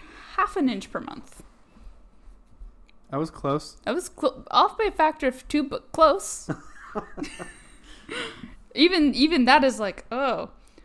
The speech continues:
Speaker 1: So I'm getting, like, six inches
Speaker 2: I feel like
Speaker 1: of
Speaker 2: my hair
Speaker 1: hair.
Speaker 2: grows faster than that. Look how long my hair is.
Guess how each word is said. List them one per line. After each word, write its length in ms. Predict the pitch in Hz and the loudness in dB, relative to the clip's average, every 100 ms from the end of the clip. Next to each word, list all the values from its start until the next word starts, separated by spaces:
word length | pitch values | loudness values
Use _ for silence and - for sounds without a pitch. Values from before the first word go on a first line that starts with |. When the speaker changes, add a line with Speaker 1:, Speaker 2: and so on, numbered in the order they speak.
| - _ | -20 _
Speaker 1:
So 180 | - 277 | -10 -6
I'm 120 | 392 427 | -2 0
getting, 320 | 427 403 381 | 0 0 -2
like, 240 | 359 294 | -2 -4
six 420 | - - 359 - | -8 -6 -8 -4
inches 500 | 311 349 294 233 208 - | -4 -2 -2 -2 -2 -4
Speaker 2:
I 80 | 165 | -4
feel 60 | |
like 160 | 156 147 | -4 -4
Speaker 1:
of 60 | - | -6
Speaker 2:
my 80 | 120 | -4
hair 180 | 127 | 2
Speaker 1:
hair. 180 | 127 285 | 2 2
Speaker 2:
grows 140 | - - | -2 -6
faster 380 | 113 107 - 110 | -12 -12 -18 -18
than 180 | 110 | -16
that. 280 | 107 107 104 - _ _ - - _ | -14 -16 -16 -20 _ _ -20 -20 _
Look 100 | 165 | -12
how 100 | 175 170 | -6 -4
long 200 | 170 165 | -4 -4
my 140 | 170 | -8
hair 320 | 151 123 117 | -8 -10 -12
is. 200 | 113 - | -16 -20